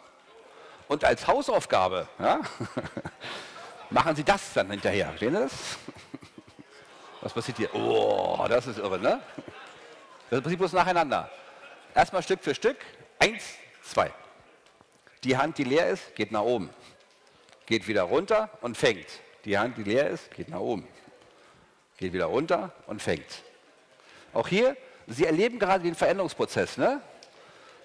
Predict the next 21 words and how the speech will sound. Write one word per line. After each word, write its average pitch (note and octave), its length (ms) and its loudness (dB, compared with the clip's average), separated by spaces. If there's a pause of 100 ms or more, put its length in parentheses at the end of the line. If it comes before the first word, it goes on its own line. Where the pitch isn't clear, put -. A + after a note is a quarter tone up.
Erstmal, E3+ 440 2
ja, B2+ 300 4
was A#2 140 -2
soll C3 120 2
dieser F3+ 200 2
Blödsinn D#3 440 -2
und, C3 140 0
und, G#2+ 100 0
und, G3+ 180 0
dann B2 160 2
versuchen F3 400 0
Sie A#3 80 0
es. - 340 0
<laughs> E4 40 -6 (1160)
Und C#3 160 2
dann F3 200 4
irgendwann D#3+ 320 -2
kommt D#3 180 0
eine D3 100 0
Akzeptanz, E3+ 400 0
ne, F#3 160 4